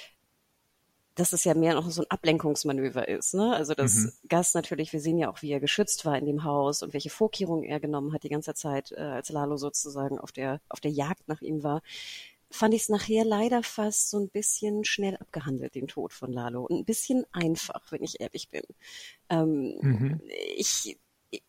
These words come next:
Speaker 1: ich denke, Lalo wurde so overpowered und klug dargestellt, dass
Speaker 2: Ja.
Speaker 1: ich es fast ein Tick zu low finde, dass jetzt, sag ich mal, ein Gas durch ein, ich weiß gar nicht, was das war, so ein Tritt aufs Kabel mit so einem Funken oder so,
Speaker 2: Mhm.
Speaker 1: ihn hat überwältigen können alleine.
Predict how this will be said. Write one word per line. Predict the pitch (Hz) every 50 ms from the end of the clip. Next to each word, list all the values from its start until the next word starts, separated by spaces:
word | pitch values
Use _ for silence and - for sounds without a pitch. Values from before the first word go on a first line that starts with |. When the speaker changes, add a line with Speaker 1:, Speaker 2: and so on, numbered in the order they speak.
| _ _ _
Speaker 1:
ich | - 196 -
denke, | 220 220 220 233 214 208 - - - _ _ _ _ _ _ _ _ -
Lalo | 185 190 196 214 226 233 202
wurde | 202 208 208 202
so | 185 185 226 240 214 -
overpowered | 208 214 208 190 202 - - - - 202 208 208 180 170 -
und | - 175 -
klug | - - - 240 240 - - -
dargestellt, | 151 147 139 143 147 - - - 143 - - 359 427 - - _ _ - - - _ _ _ _ _ _ -
dass | 202 120
Speaker 2:
Ja. | 110
Speaker 1:
ich | - -
es | 196 - -
fast | - - - 233 254 262 - - - - - _ - _ _ _ _ _ _ -
ein | 208 208 _ _ _ -
Tick | - 262 - - -
zu | - - - 247
low | 208 202 202 185 143 -
finde, | - - - 214 170 175 190
dass | - 180 180 - -
jetzt, | 175 - - -
sag | 175 170 165
ich | 165 -
mal, | 185 170
ein | - - 156 160 151
Gas | - 160 175 185 - - -
durch | 175 170 170 - -
ein, | - 160 156 151 156 151
ich | 147 -
weiß | 165 -
gar | - 151
nicht, | 147
was | 139 -
das | 143 131 - 139
war, | 147 147 151
so | 135 135
ein | 131
Tritt | - - 160 156 - -
aufs | 165 - -
Kabel | - - 147 143 156 151 143 139
mit | 139 139
so | - 143
einem | 135
Funken | - - 175 180 - - 160 135
oder | 90 - 143 139
so, | 135 139 143
Speaker 2:
Mhm. | 131 113 120 127 135 147 - - - _ _ _ -
Speaker 1:
ihn | - 185 190 202 202 190 - 190 180
hat | 180 - -
überwältigen | - 175 160 151 151 139 - 156 - 135 135
können | - 139 127 131 139
alleine. | 143 135 139 143 - - 62 - -